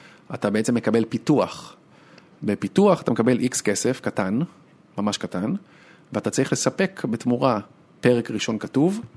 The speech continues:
אה, או פרק כלשהו אחד כתוב, אה, טריטמנטים, שזה בעצם סינופסיסים מורחבים לכל העונה, ורשימת דמויות יותר, אה, מקיפה.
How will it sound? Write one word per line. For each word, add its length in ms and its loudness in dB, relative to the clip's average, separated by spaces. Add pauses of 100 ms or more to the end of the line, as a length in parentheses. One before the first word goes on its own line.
(680)
אה, 60 -6 (960)
או 100 -8
פרק 220 0
כלשהו 360 2
אחד 320 0
כתוב, 440 0 (640)
אה, 340 0
טריטמנטים, 760 0 (520)
שזה 560 -2
בעצם 380 -2 (640)
סינופסיסים 540 -4
מורחבים 600 0
לכל 300 0
העונה, 300 2 (1160)
ורשימת 800 2
דמויות 300 0
יותר, 340 -2
אה, 60 0 (880)
מקיפה. 340 -4